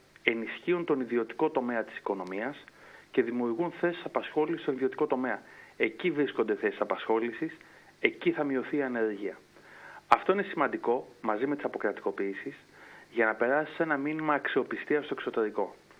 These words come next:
Θέλω να σας πω ότι, με βάση την τελευταία έκθεση του οσα,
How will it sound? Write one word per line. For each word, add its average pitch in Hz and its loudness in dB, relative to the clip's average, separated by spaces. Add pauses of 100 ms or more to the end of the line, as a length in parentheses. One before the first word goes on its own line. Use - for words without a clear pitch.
(460)
Θέλω 143 4
να 160 2
σας 147 -6
πω 170 4
ότι, 165 2
με 143 0
βάση 143 2
την 143 -2
τελευταία 131 0
έκθεση 127 -2
του 98 -2
οσα, - 0